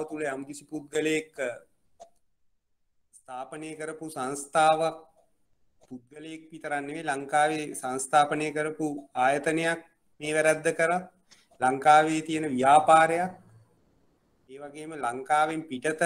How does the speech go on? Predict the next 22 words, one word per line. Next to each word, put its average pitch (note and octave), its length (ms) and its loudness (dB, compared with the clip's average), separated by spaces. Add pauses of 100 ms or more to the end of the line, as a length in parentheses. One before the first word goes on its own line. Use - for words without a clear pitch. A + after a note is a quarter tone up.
සංස්ථාපනය D3+ 840 4
කරපු D#3 360 -2 (600)
බැංකුවක C#3+ 640 -2
ශ්‍රී C#3 280 -4
ලංකාවේ D#3+ 600 0
ශාඛාවක් F3 760 2 (580)
මේ D3+ 120 -4
සම්බන්ධයෙන් E3+ 800 0
යම් D3+ 140 -2
වැරද්දක් D#3 500 2
කරොත් F#3 320 0 (280)
මේ D3+ 160 0
පනත D#3 320 2
අදාළයි, D3+ 520 6 (180)
මේ D3+ 180 -6
පනතේ D3 460 0
තියෙන D#3 300 -4
ප්‍රතිපාදන D3 600 -2
අනුව D3+ 300 -2
දඬුවම් D3 480 0
කරන්න C#3+ 360 2 (880)
පුළුවන්. C3+ 340 -6